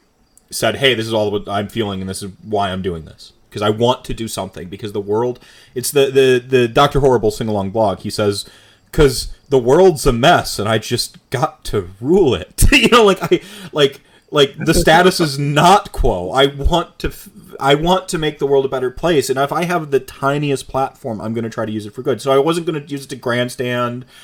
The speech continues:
Um, Games Workshop didn't do their, like, uh,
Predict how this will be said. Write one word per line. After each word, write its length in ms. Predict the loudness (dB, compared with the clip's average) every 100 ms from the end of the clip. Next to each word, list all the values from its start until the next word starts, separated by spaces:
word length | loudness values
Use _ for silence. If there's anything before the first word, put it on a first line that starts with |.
| -20 _ -6
Um, 460 | -4 -2 -4 -8 -14 _ _ -20 -12 -12 -2
Games 280 | 0 2 2
Workshop 380 | 2 2 2
didn't 200 | 0 -2
do 180 | -2 0
their, 380 | 4 6 6 6
like, 460 | 4 2 0 -4 -18 _ 0
uh, 420 | 4 6 4